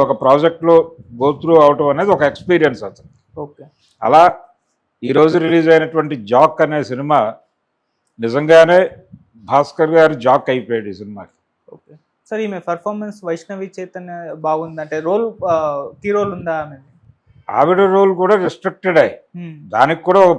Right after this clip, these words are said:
Speaker 1: పరిధి పెట్టేశాడు. నిజానికి ఆ పరిధి అక్కర్లేదు ఆ క్యారెక్టర్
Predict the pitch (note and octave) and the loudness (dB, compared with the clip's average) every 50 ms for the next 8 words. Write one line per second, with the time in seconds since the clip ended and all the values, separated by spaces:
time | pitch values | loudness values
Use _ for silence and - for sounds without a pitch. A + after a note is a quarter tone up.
0 | - C#3 C3+ E3 E3+ E3+ F3+ F3 F3+ E3 C#3+ E3 C#3 C#3+ C#3+ A2 A#2+ B2+ B2 D#3 | 4 4 4 4 2 2 2 2 0 0 0 -2 -4 -4 -4 -4 -4 0 4 4
1 | F3 F3+ F#3 F3+ F#3 F#3 F3 E3 E3 D#3+ C3+ - - C3 C3+ D#3+ E3+ F3 G3 E3 | 4 4 4 0 -2 -2 0 2 2 2 2 2 0 0 0 0 2 2 2 2
2 | - - F3+ F3+ F#3 F#3 F3+ D#3 D#3+ E3+ - D#3 D3 D3 D3+ D3+ - _ - D3 | 4 2 0 2 4 4 4 4 2 2 4 2 2 2 2 -2 -8 _ -20 -20